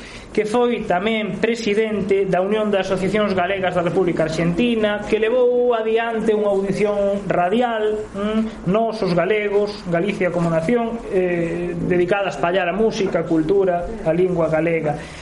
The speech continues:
No ámbito profesional é doutor en, en psicoloxía, doutor en psicoloxía ademais cunha tese, mm, que,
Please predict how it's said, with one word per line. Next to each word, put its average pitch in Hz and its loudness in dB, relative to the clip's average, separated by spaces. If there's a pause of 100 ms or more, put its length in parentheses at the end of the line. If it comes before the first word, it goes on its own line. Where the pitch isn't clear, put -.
(300)
No 214 0
ámbito 247 0
profesional 233 0 (320)
é 220 2
doutor 175 2
en, 175 -2
en 165 0
psicoloxía, 214 0 (240)
doutor 185 2
en 247 -4
psicoloxía 226 2
ademais 226 0
cunha 196 0
tese, 214 0
mm, 220 -10
que, 202 2